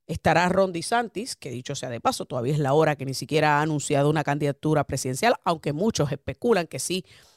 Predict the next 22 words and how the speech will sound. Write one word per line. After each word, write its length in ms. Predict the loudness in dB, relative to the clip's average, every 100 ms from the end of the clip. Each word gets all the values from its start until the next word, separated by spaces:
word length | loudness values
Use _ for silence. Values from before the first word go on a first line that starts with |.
| _ _ -2
este, 1080 | 0 0 2 4 6 4 4 2 -2 -6 -12 _ _ _ _
lo 120 | 0
estará 300 | 2 4 2
haciendo. 580 | 2 2 2 4 0 -2 _ _ _ _ _ _ _ _ 0
Pero 200 | 2 4
también, 560 | 4 4 4 2 2 -6 _ _ _ _
también 540 | 0 2 4 4 2 -6 _ _ _ _ _ _ _ _ _ _ _ _ _ 0
el 240 | 2 4 4
otro 260 | 4 6
de 80 | 6
los 100 | 6
grandes 300 | 4 4 4
ausentes 400 | 4 4 2 2
será 240 | 4 2 2
Nikki 280 | -2 2
Haley, 260 | 4 4 2
que 160 | 0 2
ya 200 | 4 4
anunció 380 | 2 2 0
su 160 | 0 0
candidatura 600 | 0 2 2 2 4 2
presidencial, 640 | 2 0 0 0 2 0